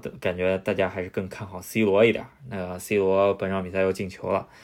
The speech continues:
能走多远嘛，是吧？不然这个感觉上来说，呃，除了 C 罗以外，状态特别好的球员不多。就是中前场的话，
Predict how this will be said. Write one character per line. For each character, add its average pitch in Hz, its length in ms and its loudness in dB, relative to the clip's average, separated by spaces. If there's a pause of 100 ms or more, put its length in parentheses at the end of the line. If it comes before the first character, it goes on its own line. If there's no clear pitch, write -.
(640)
能 110 220 0
走 101 180 4
多 107 160 6
远 107 220 4
嘛， - 160 -10
是 - 120 -6
吧？ 101 200 2
不 101 160 -4
然 92 280 0
这 95 140 -2
个 - 340 -4 (760)
感 90 280 -2
觉 90 220 0
上 110 220 4
来 92 120 2
说， 95 580 2 (500)
呃， - 320 -10
除 131 320 -2
了 147 100 4
C 139 300 -2
罗 110 260 8
以 98 160 2
外， 98 720 2
状 135 240 2
态 120 180 2
特 143 320 2
别 101 160 4
好 - 280 -6
的 - 80 -4
球 - 200 -8
员 101 140 -10
不 - 140 -18
多。 - 100 -20 (240)
就 - 140 -20
是 95 280 -6 (320)
中 127 160 0
前 117 200 -2
场 107 280 -6
的 - 80 -12
话， 90 460 -2